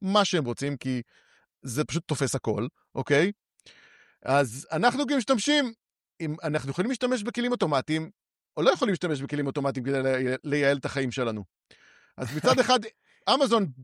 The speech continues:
Speaker 1: בנתה אימפריה על בסיס חוויית משתמש מסוימת מאוד ספציפית,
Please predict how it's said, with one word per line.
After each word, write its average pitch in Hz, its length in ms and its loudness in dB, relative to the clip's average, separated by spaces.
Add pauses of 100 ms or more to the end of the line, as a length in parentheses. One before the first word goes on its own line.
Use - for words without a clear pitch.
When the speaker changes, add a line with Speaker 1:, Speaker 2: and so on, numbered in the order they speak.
(140)
Speaker 1:
בנתה 165 300 2
אימפריה 196 520 4
על 156 80 2
בסיס 147 340 -8
חוויית 180 380 0
משתמש 175 420 -4
מסוימת 208 500 0
מאוד 175 320 -4
ספציפית, 139 560 -8